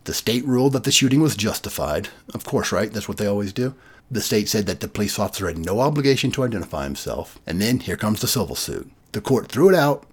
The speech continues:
This is in the Eleventh Circuit Court of Appeals, uh, affirmed the dismissal because of qualified immunity. The concept of qualified immunity comes from a very old statute. It's not actually in the statute, but that's the starting point, and then judges added this to it.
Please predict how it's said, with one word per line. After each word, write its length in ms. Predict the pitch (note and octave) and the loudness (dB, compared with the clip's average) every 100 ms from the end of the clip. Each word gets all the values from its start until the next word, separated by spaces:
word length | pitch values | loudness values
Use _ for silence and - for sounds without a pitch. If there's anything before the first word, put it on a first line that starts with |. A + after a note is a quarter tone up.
| _ | _
This 220 | - - | -8 -8
is 100 | F2+ | -8
in 180 | - G#2+ | -4 0
the 100 | G#2+ | 0
Eleventh 260 | G2+ C3 C#3+ | 2 0 2
Circuit 300 | C#3+ C#3 - | 0 0 0
Court 160 | C#3+ | 2
of 80 | B2+ | 2
Appeals, 560 | B2 A#2 G#2 G2+ G2+ - _ - | 0 0 0 -2 -4 -10 _ -6
uh, 140 | F2+ | -4
affirmed 380 | G#2 - A#2 D3 | -2 0 2 4
the 80 | D3 | 4
dismissal 580 | D3 - G#2 - F#2+ - - _ - | 2 2 0 -2 -4 -6 -18 _ -10
because 540 | G#2 A2+ G#2 G#2+ - - | -2 4 4 4 2 -6
of 480 | F2 F#2+ E2+ E2+ - _ - | -2 0 -2 -6 -18 _ -8
qualified 720 | - E2+ E2+ F#2 F2+ D#2 - | -2 -2 -2 -4 -4 -4 -8
immunity. 720 | D2 D2 D#2 D2+ - G#2+ - _ | -10 -8 -8 -8 -10 -12 -16 _
The 100 | - | -10
concept 480 | - - C#3 C#3+ E3+ | -4 0 0 0 0
of 120 | C#3+ | -2
qualified 460 | - C#3 C3+ C#3 B2+ | 0 2 2 0 0
immunity 480 | A#2 A2 G#2+ G#2+ F#2+ - - | 2 2 0 0 -2 -6 -4
comes 400 | - D#3+ E3+ - | 2 2 2 0
from 560 | - E2 A#1+ C2 - - - - - | -2 -2 -2 -2 -6 -14 -20 -20 -8
a 60 | G2 | -4
very 280 | G#2+ C3+ C#3+ | 2 4 6
old 200 | C3+ - | 6 2
statute. 600 | C3 A2+ - - A#1+ - _ - - | 4 2 2 -2 -4 -10 _ -12 -4
It's 460 | A2+ G2+ A#2 B2+ | -4 -2 -2 2
not 160 | F#3 E3 | 4 4
actually 320 | D3+ - G2+ | 2 0 0
in 120 | C3 | 2
the 60 | D#3 | 2
statute, 480 | - F3 C#3+ D#3+ - | 2 2 2 0 -2
but 160 | F#2 | -2
that's 200 | A#2 A2+ | 0 -2
the 60 | A2 | -2
starting 360 | - - A#2 F#2+ | -2 0 2 0
point, 300 | - G2+ E2 | -2 -2 2
and 120 | G2+ | 2
then 100 | F#2 | 2
judges 360 | G#2+ G#2 F2 | -2 -2 -2
added 280 | E2 D#2 C#2 | 0 -2 -4
this 160 | - - | -8 -8
to 200 | - | -6
it. 80 | - | -6